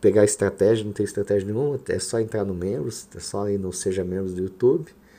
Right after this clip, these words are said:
E quem quiser estudar no E A D, é só entrar no w w w shake trades ponto com ponto b r, é só entrar aí e boa. É,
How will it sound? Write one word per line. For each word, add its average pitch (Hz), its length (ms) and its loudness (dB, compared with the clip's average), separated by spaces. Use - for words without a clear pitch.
E 104 480 -2
quem 107 160 0
quiser 104 300 2
estudar 95 420 0
no 101 80 -2
E 101 40 0
A 101 60 0
D, 92 180 0
é 58 40 -2
só - 160 -10
entrar 135 300 -4
no 127 160 -4
w 101 180 -2
w 101 200 0
w 123 260 -2
shake - 300 -6
trades 104 240 -2
ponto 117 260 -6
com 113 80 -4
ponto - 180 -12
b - 80 -4
r, 82 200 0
é - 20 -8
só - 220 -10
entrar 117 240 -6
aí 110 280 -2
e - 80 -10
boa. 101 300 2
É, 101 580 2